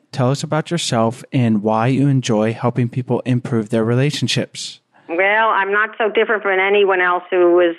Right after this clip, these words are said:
Speaker 2: working and helping people this way. I, um, really was born into a situation where I didn't see a lot of amazing love <laughs> relationships, to put it mildly. <laughs> And, um,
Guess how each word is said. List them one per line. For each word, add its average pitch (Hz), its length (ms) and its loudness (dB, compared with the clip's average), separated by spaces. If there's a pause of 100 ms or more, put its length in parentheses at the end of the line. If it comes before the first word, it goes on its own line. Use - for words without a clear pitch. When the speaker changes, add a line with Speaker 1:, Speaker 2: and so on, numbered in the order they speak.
Speaker 2:
working 175 640 0
and 165 260 0
helping 170 360 0
people 175 420 2
this 160 160 2 (140)
way. 165 360 4
I, 151 280 2 (520)
um, 147 560 2 (100)
really 180 580 4
was 165 220 2 (100)
born 165 260 2
into 175 220 0
a 170 120 2
situation 175 680 2
where 160 140 2
I 151 120 0
didn't 185 560 2 (160)
see 175 480 4
a 156 60 0
lot 156 640 0
of 165 180 0 (100)
amazing 170 640 2
love 185 220 2
<laughs> 175 40 -12
relationships, 208 920 2
to 208 80 2
put - 220 0
it - 100 -2
mildly. - 800 -4 (540)
<laughs> 196 520 0
And, 160 540 0
um, 156 600 2